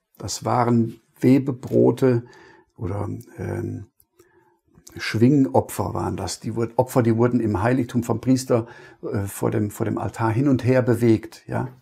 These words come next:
So wie der Weber mit seinem Schiffchen immer hin und her geht, ja, die, deswegen heißt das in der Lutherbibel Webebrote. Das Hin- und Herbewegen wird damit ausgedrückt. Und da wurden zwei Brote gebracht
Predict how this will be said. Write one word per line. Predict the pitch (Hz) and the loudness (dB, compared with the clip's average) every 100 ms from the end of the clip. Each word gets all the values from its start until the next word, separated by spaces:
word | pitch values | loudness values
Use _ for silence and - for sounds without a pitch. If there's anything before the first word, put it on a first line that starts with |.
| - - - | -20 -20 -16
So | - 123 | 0 2
wie | 117 | 6
der | 113 110 | 6 6
Weber | 127 123 123 | 6 8 4
mit | 117 | 4
seinem | 117 107 | 0 -2
Schiffchen | - 131 131 123 | -2 -2 2 2
immer | 113 | 4
hin | 110 123 | 4 4
und | 110 | 2
her | 104 117 123 | 2 0 2
geht, | 127 123 117 | 2 0 -4
ja, | 110 | -6
die, | 117 - | -8 -8
deswegen | 110 - 113 104 | -10 -6 -6 -4
heißt | 110 - | -6 -6
das | 101 | -6
in | 107 | -6
der | 107 | -6
Lutherbibel | 104 120 104 110 98 110 113 | -6 -2 -2 -2 -4 0 4
Webebrote. | 117 120 117 120 113 113 101 - - - - | 6 4 -2 0 0 0 -6 -10 -20 -20 -14
Das | 92 - | -12 0
Hin- | 123 | 4
und | 113 110 | 4 4
Herbewegen | 117 113 107 107 107 | 2 2 0 0 0
wird | 104 - | -6 -6
damit | 101 101 - - | -6 -8 -10 -2
ausgedrückt. | 104 95 - - - - - - - - - - | 0 0 -6 -8 -12 -12 -20 -20 -20 -20 -20 -4
Und | - 110 101 - _ _ | 4 4 4 -4 _ _
da | - 117 143 | 2 4 6
wurden | 185 185 175 | 6 6 2
zwei | - 127 123 | 0 0 0
Brote | 127 - 120 127 139 135 123 | -2 -2 -4 0 -2 -2 -2
gebracht | 131 - 113 117 - - | -2 -2 -4 -6 -8 -14